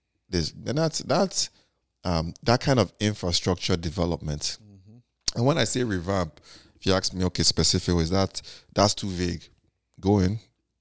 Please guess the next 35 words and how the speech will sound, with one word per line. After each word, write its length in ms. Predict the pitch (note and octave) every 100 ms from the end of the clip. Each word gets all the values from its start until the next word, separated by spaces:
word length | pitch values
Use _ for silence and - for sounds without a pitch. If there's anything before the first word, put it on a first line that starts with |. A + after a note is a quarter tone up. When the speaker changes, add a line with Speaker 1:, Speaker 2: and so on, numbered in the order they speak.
| _ _ _ _ _ - - _
Speaker 1:
The 100 | -
airports 440 | F2+ F#2+ F#2+ G2 E2+
are 220 | E2+ D#2+ _ _
atrocious, 640 | - - F#2 - F#2 - - - _ _ _ _
generally 420 | - E2+ E2+ F2 F2+
speaking. 360 | - E2 F#2+
Speaker 2:
Mm-hmm. 640 | A#2+ A#2 G#2+ B2+ D3 -
Speaker 1:
Um, 480 | F2+ E2+ E2+ E2 E2 - _ _ _ _ _ _ _ -
every 240 | F2 F#2
year, 280 | F#2 F#2 C3+ -
money 360 | F2 F2 F#2 -
is 300 | E2+ D#2+ D#2
allocated 500 | E2 D#2+ D#2+ F#2 F#2
for 100 | -
these 160 | D#2+ E2
airports. 460 | E2 - D3 - - _ _ _ _ _ _ _
Nothing 300 | F#2 - F2
is 140 | D#2+
done. 300 | D#2+ E2+ F#2+ A#2
Speaker 2:
Yeah. 220 | A2 A#2 _ -
Speaker 1:
So 100 | D3
you 60 | C#3+
don't 180 | C#3+
Speaker 2:
Patchwork, 340 | A2+ A2 F#2 -
Speaker 1:
v-, 60 | -
Speaker 2:
patchwork 460 | D3+ A#2 - G#2
Speaker 1:
patch 280 | F2 F2+ -
here, 120 | F#2 F2+
Speaker 2:
of 120 | G2+
Speaker 1:
patch 180 | F#2 D3
there. 100 | C3
Speaker 2:
something 240 | G2+ C3+
that 160 | B2 A2
is 140 | A2
already 720 | A2+ A2 A#2+ A#2 A2+ G#2+ G#2+